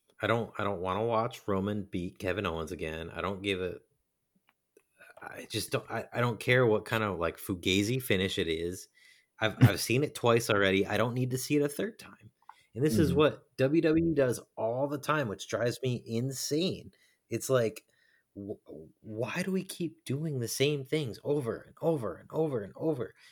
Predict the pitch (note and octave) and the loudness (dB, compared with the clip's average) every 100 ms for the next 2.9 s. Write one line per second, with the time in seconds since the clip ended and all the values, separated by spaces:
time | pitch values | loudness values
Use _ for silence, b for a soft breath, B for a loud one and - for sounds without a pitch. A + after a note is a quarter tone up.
0 | _ A2 A#2+ C3+ G#3 F#3 D3 A#2 A2+ D3+ | _ -2 0 4 4 6 6 6 4 2
1 | - A2 G#2+ G#2+ G2 F#2+ A#2+ B2+ A2+ G#2+ | 2 -2 0 -2 -2 -2 -4 0 0 0
2 | G2 - B2 A#2+ A2+ G#2 A#2+ G#2+ | -4 -6 -6 -2 -2 0 -2 -4